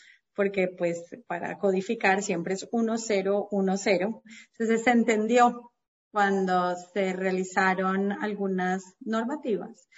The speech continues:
que el software iba a ser, em, reglamentado y protegido por ma-, normas de propiedad intelectual. Entonces, cuando empezamos a hablar de eso, porque m-, ponte a pensar ahorita con temas de inteligencia artificial,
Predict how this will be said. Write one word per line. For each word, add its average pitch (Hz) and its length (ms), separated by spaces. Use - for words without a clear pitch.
que 233 100
el 214 100
software 208 580
iba 196 180
a 185 60
ser, 190 460
em, 185 540
reglamentado 202 1000
y 254 120
protegido 233 840
por 202 140
ma-, 180 140
normas 180 500
de 185 100
propiedad 175 340
intelectual. - 460
Entonces, 269 560
cuando 277 280
empezamos 233 420
a 294 40
hablar 214 220
de 202 80
eso, 202 140
porque 190 280
m-, 180 200
ponte 208 240
a 196 60
pensar 233 480
ahorita 175 300
con 208 180
temas 180 300
de 196 80
inteligencia 180 640
artificial, 202 680